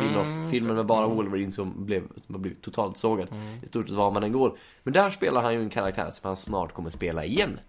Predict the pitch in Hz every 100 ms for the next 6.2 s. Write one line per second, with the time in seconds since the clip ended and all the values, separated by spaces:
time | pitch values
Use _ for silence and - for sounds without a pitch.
0 | _ _ _ - 101 113 104 101 98 95
1 | - 98 92 110 107 160 120 139 131 117
2 | 110 95 - 95 90 92 - 104 95 -
3 | 90 92 92 92 - - 110 95 82 127
4 | - - 113 123 151 - - 113 120 117
5 | 113 80 120 - - - - 107 113 127
6 | 135